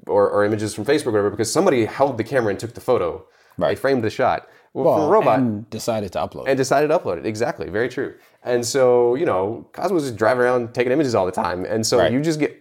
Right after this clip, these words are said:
Speaker 1: weird random garbage all the time and terrible exposures and, you know, bad white balance and lots of motion blur and a weird
Speaker 2: Mm.
Speaker 1: perspective. He's looking up at the world. Nobody
Speaker 2: Mm-hmm.
Speaker 1: takes pictures from there.
Speaker 2: Mm-hmm.
Speaker 1: So,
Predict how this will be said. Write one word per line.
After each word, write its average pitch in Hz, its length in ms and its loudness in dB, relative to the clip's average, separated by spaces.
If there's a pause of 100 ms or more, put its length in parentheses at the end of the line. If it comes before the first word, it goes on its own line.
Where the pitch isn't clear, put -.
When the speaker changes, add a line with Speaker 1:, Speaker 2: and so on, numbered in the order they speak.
Speaker 1:
weird 101 440 -2
random 110 320 2
garbage 113 320 2
all 98 160 2
the 110 60 0
time 120 340 -2
and 95 120 -4
terrible 120 340 0
exposures 113 580 0
and, 90 320 -4
you 107 120 -6
know, 90 200 -4
bad 101 240 2
white 117 220 2
balance 95 380 0
and 90 220 -6 (440)
lots 113 340 -2
of 143 80 2
motion 147 300 4
blur 95 240 0
and 98 440 -4
a 82 60 0
weird 98 260 4
Speaker 2:
Mm. 90 40 0
Speaker 1:
perspective. 127 420 0
He's 95 160 -6
looking 120 260 -2
up 117 160 0
at 110 100 -2
the 95 60 -4
world. 82 300 -6 (140)
Nobody 101 200 -4
Speaker 2:
Mm-hmm. 113 100 0
Speaker 1:
takes 110 120 -8
pictures 110 320 -8
from 82 140 -12
there. 80 180 -10 (180)
Speaker 2:
Mm-hmm. 101 220 -2
Speaker 1:
So, 113 580 2